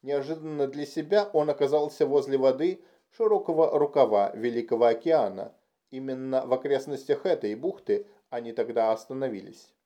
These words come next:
Луис начал дрейфовать назад, пытаясь найти видимое с высоты продолговатое, постоянно висящее в небе облако.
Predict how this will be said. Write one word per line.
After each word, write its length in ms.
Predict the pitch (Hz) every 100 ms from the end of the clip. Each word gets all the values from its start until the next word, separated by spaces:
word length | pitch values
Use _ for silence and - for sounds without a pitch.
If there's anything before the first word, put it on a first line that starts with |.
| _ _ _ _
Луис 300 | 185 240 226
начал 340 | 196 185 190 160
дрейфовать 600 | 143 143 139 131 139 165
назад, 480 | 160 160 165 -
пытаясь 460 | - 117 127 123 123
найти 500 | 123 127 123 143 135 _ -
видимое 500 | 135 135 127 127 127
с 100 | 135
высоты 580 | 131 147 143 170 165 - _
продолговатое, 1080 | - 190 180 151 139 127 127 127 127 123 135
постоянно 680 | - 170 - 127 120 120 117
висящее 720 | 113 113 113 107 - - 117
в 140 | 123 117
небе 320 | 113 107 131
облако. 640 | - 127 101 95 - 107